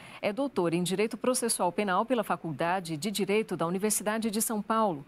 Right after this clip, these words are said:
Possui, entre outros, especialização em Direito Penal Econômico e Europeu pela Universidade de Coimbra, em Portugal.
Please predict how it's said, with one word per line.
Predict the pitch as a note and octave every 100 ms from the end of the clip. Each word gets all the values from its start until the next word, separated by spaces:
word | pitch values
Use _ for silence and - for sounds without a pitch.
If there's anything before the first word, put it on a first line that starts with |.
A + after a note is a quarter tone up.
| - - -
Possui, | G3+ - D4
entre | D#4+ D4+ D4
outros, | A3 G#3+ A3 D#4+ - -
especialização | E3+ - F3+ F#3+ F#3 F#3 F3+ - E3+
em |
Direito | F3 F3+ F3 F#3+
Penal | G#3+ G3+ D#3+
Econômico | D#3+ A3 A3+ F#3 G#3 A3+ B3+
e | E3
Europeu | D3+ G3 - G#3
pela | B3 A3 F#3
Universidade | F3 E3 E3+ E3 E3 E3 D#3+
de | D3+
Coimbra, | E3 F#3 F3 A3 F#3
em | E3+ G#3
Portugal. | G#3 G#3 - F#3+ F3 D3+